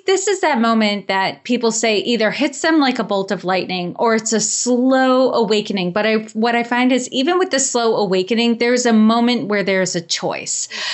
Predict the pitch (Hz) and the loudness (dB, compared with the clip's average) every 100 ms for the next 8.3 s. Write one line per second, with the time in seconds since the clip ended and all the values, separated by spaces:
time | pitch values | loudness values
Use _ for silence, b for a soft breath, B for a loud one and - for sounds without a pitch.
0 | B - 311 285 - 269 262 285 330 427 | B -4 0 0 2 0 0 -2 0 0
1 | 415 285 254 233 233 226 220 226 208 214 | 0 0 -2 -2 -2 -2 -2 -6 -2 -2
2 | 170 180 - 339 349 494 - 254 254 254 | -2 -6 -4 -4 -2 -6 -2 -2 -2 -4
3 | - 170 - 196 240 214 202 190 170 175 | -6 -4 -4 -4 -2 -2 -2 -2 -4 -8
4 | - B B B - 254 254 302 285 349 | -12 B B B 0 2 2 0 2 0
5 | 392 269 269 - 226 - 233 233 - 185 | 0 0 -2 -2 -4 -2 -4 -2 -4 -2
6 | 220 214 214 220 233 247 - 214 - 202 | 0 0 0 -2 -2 -4 -6 -4 -4 -2
7 | 202 190 220 190 180 - 185 - 160 - | -2 -2 -2 -2 -2 -4 -6 -8 -8 -10
8 | - - | -12 -14